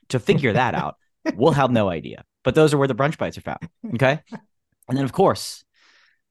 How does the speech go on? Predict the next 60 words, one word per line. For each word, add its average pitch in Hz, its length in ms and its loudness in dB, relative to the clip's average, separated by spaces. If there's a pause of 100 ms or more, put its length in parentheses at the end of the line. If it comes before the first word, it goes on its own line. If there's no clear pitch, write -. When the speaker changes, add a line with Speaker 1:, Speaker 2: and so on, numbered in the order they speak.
(180)
Speaker 1:
the 110 60 -14
Sounds 120 260 -6
of 120 80 -10
Brunch 127 420 -6 (360)
is 147 120 -4
also 160 260 -2
available, 71 460 -10 (160)
and 107 80 -2
that's 165 160 -2
on 185 100 -2
Spotify. 151 540 -4 (420)
Okay. 98 140 -4
We 113 100 -6
give 127 140 -6
you 123 80 -2
what 120 120 -2
we're 127 80 -6
listening 127 240 -6
to 120 140 -6
each 110 160 -4
and 113 80 -2
every 107 160 -4
week, 85 320 -6 (400)
put 95 100 -6
it 98 80 -8
together 98 200 -4
in 85 80 -6
a - 20 -8
nice 98 180 -6
little 120 140 -6
playlist. 85 420 -6
We 98 60 -10
keep 107 220 -8
last 101 240 0
week's 101 160 -2
on 90 160 0
there 92 120 0
in 98 60 -6
case 87 220 -8
you 87 40 -10
need 98 100 -4
to - 60 -10
catch 90 280 -4
up. 69 200 -4 (520)
Um, 73 400 -8
we 87 60 -8
give 107 140 0
that 123 140 -2
to 98 80 -2
you 90 180 0
up - 200 -6 (140)
every 95 200 -4
Friday 87 520 -2 (140)
on 85 160 -2
Spotify. 80 500 -4
Just 92 180 -6
search - 340 -8 (240)
Sounds 120 220 -2
of 156 60 -2
Brunch. 202 280 -2